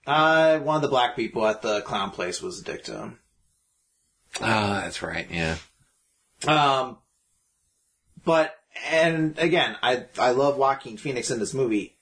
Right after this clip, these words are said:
Speaker 1: To me, I don't think the Joker's an interesting enough character to do an entire movie about without Batman there.
Speaker 2: You're out of your mind.
Speaker 1: And the Batman parts are the worst part of this movie. They're so unnecessary.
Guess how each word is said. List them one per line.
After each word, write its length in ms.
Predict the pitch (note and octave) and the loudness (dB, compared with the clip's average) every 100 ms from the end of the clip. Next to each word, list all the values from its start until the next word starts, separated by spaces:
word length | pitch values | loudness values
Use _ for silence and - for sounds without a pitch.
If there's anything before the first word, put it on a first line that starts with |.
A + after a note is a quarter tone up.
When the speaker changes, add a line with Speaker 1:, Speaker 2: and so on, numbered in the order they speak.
| _ _ _ _ _ _ _ _ _ - | _ _ _ _ _ _ _ _ _ -4
Speaker 1:
To 100 | D#3 | 0
me, 220 | D#3 E3+ | 2 4
I 60 | C#3+ | 2
don't 180 | C#3 - | -2 -4
think 140 | C#3 | -4
the 80 | - | -2
Joker's 680 | - B2 A#2+ A#2+ G#2+ - - - - - | 0 0 2 0 0 -4 -8 -14 -14 -10
an 120 | A#2 | -8
interesting 580 | A#2+ A#2+ A#2 A2+ A2 A2+ | -6 -4 -2 -2 -2 -6
enough 280 | A2 G#2+ - | -6 -8 -8
character 760 | - A2 A2 - G#2+ G2+ F#2+ - _ _ _ _ _ _ | -4 -2 -2 -2 -2 -2 -4 -8 _ _ _ _ _ _
to 120 | - G#2+ | -8 -2
do 200 | A#2 A2+ | 0 0
an 80 | |
entire 380 | G#2 A2 A#2 G#2+ | -4 0 0 2
movie 320 | G2+ G#2+ B2 | 0 -2 0
about 420 | B2+ C3 C3 C#3 - _ _ _ _ _ _ _ - | 0 2 2 2 -4 _ _ _ _ _ _ _ -2
without 640 | B2+ A#2+ A#2 A#2+ - - | 0 2 2 2 -2 -2
Batman 560 | G#2+ G#2+ - D3 D3+ D#3 | 0 0 0 0 2 4
there. 440 | D#3+ E3 E3+ - _ _ - | 4 2 0 -4 _ _ -6
Speaker 2:
You're 160 | A2 | -2
out 80 | F#2+ | -2
of 40 | |
your 120 | - - | -4 -10
mind. 180 | - | -4
Speaker 1:
And 140 | B2+ B2+ | 0 0
the 100 | - | 2
Batman 460 | C3+ D3 C3+ A#2+ | 2 0 -2 -6
parts 260 | B2+ A#2 - | -2 -2 -2
are 60 | G#2 | -2
the 80 | |
worst 360 | G2+ G#2 G2+ - | 0 0 -2 -2
part 220 | G#2 G2 | -2 -2
of 60 | F2+ | -4
this 160 | E2+ | -6
movie. 500 | G#2 G#2+ G2 F2 - _ - _ _ - | -2 -2 -2 -6 -12 _ -20 _ _ -2
They're 120 | A#2+ | 0
so 480 | A#2 - D#3 D#3 C#3+ | 2 2 4 2 0
unnecessary. 840 | A#2+ A2+ A2+ A2 - G#2 F#2 F2+ | -2 -2 0 0 0 -2 -4 -8